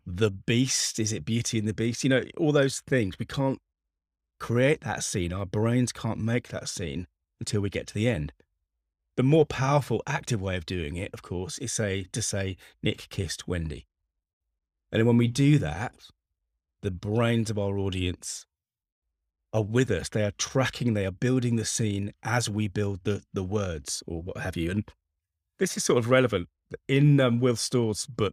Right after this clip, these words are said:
which I've mentioned before, The Science of Storytelling, he quotes C S Lewis, who was writing to an aspiring writer in nineteen fifty-six and said,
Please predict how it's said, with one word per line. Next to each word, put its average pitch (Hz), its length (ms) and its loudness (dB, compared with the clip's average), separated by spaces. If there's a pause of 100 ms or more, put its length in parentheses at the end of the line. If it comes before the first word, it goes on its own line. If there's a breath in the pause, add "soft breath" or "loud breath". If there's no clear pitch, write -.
which - 160 -4
I've 110 140 0
mentioned 107 320 0
before, 95 640 -2
The 107 100 -6
Science 101 320 -4
of - 60 -8
Storytelling, 92 640 -6 (540)
he 139 160 4
quotes 127 420 2
C - 340 0
S 107 160 2
Lewis, 95 460 -2 (600 soft breath)
who 139 140 8
was 135 200 6
writing 127 480 6
to 107 200 0
an 101 60 2
aspiring 98 480 0
writer 92 320 -4
in 90 120 -2
nineteen 90 300 -6
fifty-six - 640 -6
and 95 100 -6
said, 101 220 -4